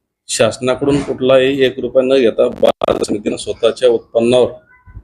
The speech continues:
त्या जमिनी खरेदी करणं, शेतकऱ्याला सुविधा देणं, काय अनुषंगिक सगळा खर्च बाजार समिती स्वतःच्या याच्यावर भागवत असते. आणि पाठीमागं इतक्या आतेताईने त्यांनी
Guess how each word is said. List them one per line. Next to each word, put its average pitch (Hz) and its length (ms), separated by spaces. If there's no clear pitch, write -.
त्या 117 80
जमिनी 113 480
खरेदी 110 280
करणं, 117 400
शेतकऱ्याला 110 540
सुविधा 110 340
देणं, 113 300
काय 143 140
अनुषंगिक 143 520
सगळा 139 300
खर्च 139 220
बाजार 143 380
समिती 123 400
स्वतःच्या 123 520
याच्यावर 120 280
भागवत 104 280
असते. - 520
आणि 139 160
पाठीमागं 139 920
इतक्या 151 360
आतेताईने 160 500
त्यांनी 170 500